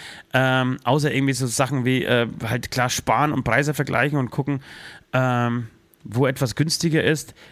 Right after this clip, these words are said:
Energie vor allem, Energie ist sehr teuer geworden. Unglaublich teuer. Ich habe letztens, äh, letzte Woche eine, eine Stromkostenabrechnung gekriegt.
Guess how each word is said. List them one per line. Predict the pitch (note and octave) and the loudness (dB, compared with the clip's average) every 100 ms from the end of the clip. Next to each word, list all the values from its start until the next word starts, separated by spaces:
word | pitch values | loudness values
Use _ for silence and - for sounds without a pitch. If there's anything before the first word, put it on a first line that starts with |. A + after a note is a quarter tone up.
| - | 0
Energie | C#3+ D3+ B2 F3+ | 2 2 2 0
vor | G#3 - | 2 2
allem, | F3 F3 | 2 2
Energie | D3 D#3 F#3 | 2 2 2
ist | G3 | 0
sehr | - F3 | 0 -2
teuer | - F3+ | 0 0
geworden. | E3+ E3 D3+ D#3 D3+ - - - | 0 2 0 0 -4 -10 -6 2
Unglaublich | B3 F3+ C#3+ C#3+ | 2 2 2 0
teuer. | C#3 D3+ | -2 -4
Ich | C#3+ | -4
habe | D3 | -4
letztens, | E3+ - F#3 - | -6 -4 -6 -6
äh, | - C#3 C#3+ C3+ | -6 -2 -2 -4
letzte | F3+ - D#4 | -6 -6 -4
Woche | G3+ G#3 B2+ - - - - | -4 -2 -4 -6 -14 -10 -4
eine, | B2 | -2
eine | A2+ B2+ A#2+ A#2+ A#2 A#2 - | -2 -2 -2 0 0 -2 -4
Stromkostenabrechnung | - - C#4 - - A2+ - A2+ - A2 G2+ G#2+ | -2 0 0 0 -2 -2 -4 -8 -8 -10 -10 -12
gekriegt. | G2 - - | -12 -16 -20